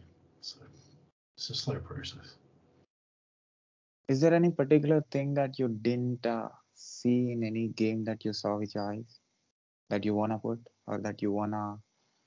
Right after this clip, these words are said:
Speaker 1: Hmm.
Speaker 2: make
Speaker 1: Like,
Speaker 2: change?
Speaker 1: like, you mean like a, a concept in a game or a sort of
Speaker 2: Yeah.
Speaker 1: idea?
Speaker 2: Any,
Speaker 1: You can't
Speaker 2: anything, anything that is, that only you can put, that nobody did.
Speaker 1: I tried,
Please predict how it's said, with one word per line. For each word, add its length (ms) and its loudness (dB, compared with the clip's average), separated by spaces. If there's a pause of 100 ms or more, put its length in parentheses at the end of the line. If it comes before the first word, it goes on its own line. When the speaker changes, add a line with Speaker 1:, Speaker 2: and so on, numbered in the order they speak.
(180)
Speaker 1:
Hmm. 360 10 (800)
Speaker 2:
make 280 2 (160)
Speaker 1:
Like, 240 8
Speaker 2:
change? 200 -4 (760)
Speaker 1:
like, 300 10
you 80 12
mean 220 12
like 240 12
a, 180 12 (160)
a 120 4
concept 600 0
in 100 -12
a 60 -10
game 340 -8
or 300 -10
a 100 -12
sort 260 -6
of 260 -4
Speaker 2:
Yeah. 120 4
Speaker 1:
idea? 300 -4 (240)
Speaker 2:
Any, 200 6
Speaker 1:
You 60 -4
can't 120 8
Speaker 2:
anything, 420 4 (380)
anything 480 0
that 180 2
is, 360 -2 (400)
that 180 4
only 300 2
you 180 6
can 220 -2
put, 200 -2 (1160)
that 140 -2
nobody 380 4
did. 220 0 (560)
Speaker 1:
I 120 12
tried, 840 12